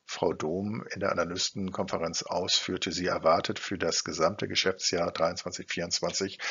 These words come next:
wieder einen Anstieg über den Vorjahreswert von dreiunddreißig Komma vier Prozent. Also das ist, wäre eine sehr positive Entwicklung, beziehungsweise jetzt dieser runter, äh, dieser Rückgang, wie wir ihn jetzt gesehen haben, erklärt,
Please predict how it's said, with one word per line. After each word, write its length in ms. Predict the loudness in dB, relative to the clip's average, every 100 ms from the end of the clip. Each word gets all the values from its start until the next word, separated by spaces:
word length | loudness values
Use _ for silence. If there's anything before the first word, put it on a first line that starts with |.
| -4 -6
wieder 640 | -8 -2 2 6 8 6
einen 200 | 2 0
Anstieg 640 | -2 -4 4 4 4 -2 -10 -14
über 380 | -6 -4 2 2
den 240 | 4 -2 -2
Vorjahreswert 920 | 2 4 4 2 0 -4 -4 -4 -4
von 200 | -6 -6
dreiunddreißig 580 | -4 -4 -2 -2 -2 -6
Komma 180 | -10
vier 200 | -8 -8
Prozent. 420 | -10 -6 -4 -6 -14 -18 -10 -8 -4
Also 220 | 2 2 2
das 180 | 0
ist, 240 | 0 -2 4
wäre 220 | 4 4
eine 300 | 2 0 -2 -8 -20 _
sehr 240 | -2 0
positive 540 | 0 -4 -2 -2 0 -2
Entwicklung, 520 | 0 -2 -2 -4 -4
beziehungsweise 680 | 0 2 2 2 2 4 2
jetzt 220 | 0 -2
dieser 160 | 2 2
runter, 500 | 2 -2 0 0 2
äh, 140 | 0
dieser 320 | 2 4 4 2 -12 0 4
Rückgang, 400 | 8 8 6 4
wie 140 | -2
wir 60 | -2
ihn 60 |
jetzt 200 | -2 -2
gesehen 440 | -2 -2 -2 -2 0
haben, 460 | 2 2 0 -4 -6 -8 -6 -6 -6 -4
erklärt, 720 | 2 2 2 4 4 4